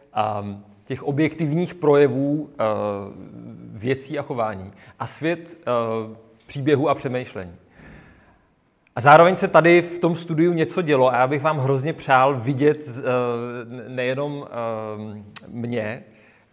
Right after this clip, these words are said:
jak jsem hledal slova, ale zároveň vidět, e, pohled tady na kluky, jak se, e, horečně bavili nad telefony. A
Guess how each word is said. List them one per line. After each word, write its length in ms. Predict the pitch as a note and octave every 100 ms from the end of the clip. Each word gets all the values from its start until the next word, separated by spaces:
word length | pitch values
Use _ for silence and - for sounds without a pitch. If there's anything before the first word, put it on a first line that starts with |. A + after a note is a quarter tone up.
| A2 G2 F#2+
jak 120 | A2 -
jsem 140 | C3
hledal 360 | A2 A#2+ B2+ C3
slova, 400 | - A#2 G2+ G2
ale 260 | G#2+ A#2
zároveň 440 | A#2+ B2 B2+ C#3 C3+
vidět, 480 | B2 C3+ C#3 -
e, 20 | - A#2 A2+ A2 A2 A2 A2 - G#2+ _ A#2+ G#2+ _
pohled 380 | A#2+ A#2 B2
tady 200 | - A2+
na 100 | A#2+
kluky, 300 | B2 B2+ A#2
jak 180 | A2+ G#2+
se, 160 | - A#2+
e, 40 | A2+ A#2 A2+ A#2 A2 -
horečně 440 | F#2 A#2 A#2 -
bavili 300 | A#2 G#2+ A2
nad 200 | A2 A#2+
telefony. 440 | - A2 - F#2+ E2 _ _ _ - _ _ _ _ _ _
A 400 | G#2+ G2 F#2+ F#2+